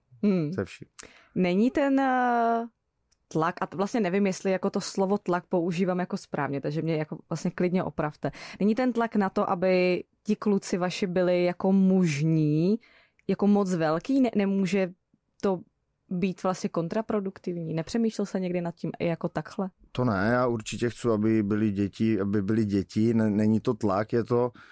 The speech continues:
Speaker 2: ode mě, <clears throat> když něco děláš, tak to dělej, takže to máš rád a dělej to pořádně.
Speaker 1: Mhm.
Speaker 2: Samozřejmě ty děti vždycky tam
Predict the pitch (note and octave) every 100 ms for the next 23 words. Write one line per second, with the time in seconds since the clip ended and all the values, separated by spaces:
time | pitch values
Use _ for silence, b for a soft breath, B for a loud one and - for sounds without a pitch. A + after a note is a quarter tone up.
0 | B - A#2+ B2 A#2+ A#2+ A#2 - _ _
1 | E3 D#3 C3 C#3 D#3+ C#3 A#2 A2 A#2 A#2+
2 | - B2 - A#2+ A#2 A#2 A2+ - _ -
3 | B2+ A#2+ A2+ A2 F#2 - A2 A2+ G#2 G#2+
4 | G2+ G2+ G#2+ G#2 G2 F#2+ E2+ B2+ G3+ G#3
5 | G#3 B - B2 B2 B2 B2+ C3+ B2+ C#3
6 | B2+ A#2+ A#2+ C3+ B2+ A2 - B2+ C3 C3